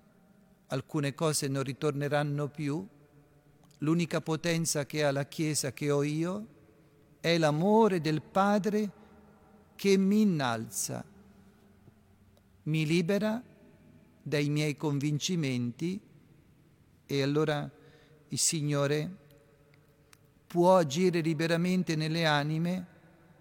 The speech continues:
perché il messaggio del Signore è amore, non è violenza, non è prepotenza,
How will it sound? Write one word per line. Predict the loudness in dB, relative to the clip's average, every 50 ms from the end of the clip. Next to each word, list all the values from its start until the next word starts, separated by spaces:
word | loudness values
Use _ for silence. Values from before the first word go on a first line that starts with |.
| -20 -8
perché | -6 -6 -6 -6 -10 -6 -4 -2 -2 -2 -4 -8 -12 -20 -20 -20 -20 -20 _ _ _ _ _ _ _ _ _ _
il | -6 -2 -2
messaggio | -2 0 0 0 0 2 2 0 0 -2 -4 -2 -2 -2 -4 -6 -10 -14 -20 -20 -20 _ _ -20 -20 _ _ _ _
del | -6 -4 -4 -2
Signore | -2 -4 -4 -4 -2 -2 -2 -2 -2 -2 -2 -2 -2 -4 -6 -8 -12 _ _ -20 _ -18
è | -8 -4 -2
amore, | 0 0 0 0 -2 -2 -2 -4 -6 -6 -10 -12 -16 -20 _ _ -20 _ _ _ -20 _ _ _
non | -8 -6 -4 -2 0
è | 0 -2 -2
violenza, | -4 -6 -6 -6 -6 -6 -8 -8 -8 -10 -8 -8 -10 -10 -8 -10 -12 -14 -18 _ _ _ _ _ _ _ _ _ _ _ _
non | -6 -4 -2 -2
è | -2 -4
prepotenza, | -4 -4 -6 -6 -6 -6 -6 -8 -6 -6 -4 -4 -2 -2 -2 -4 -4 -6 -6 -4 -4 -6 -6 -8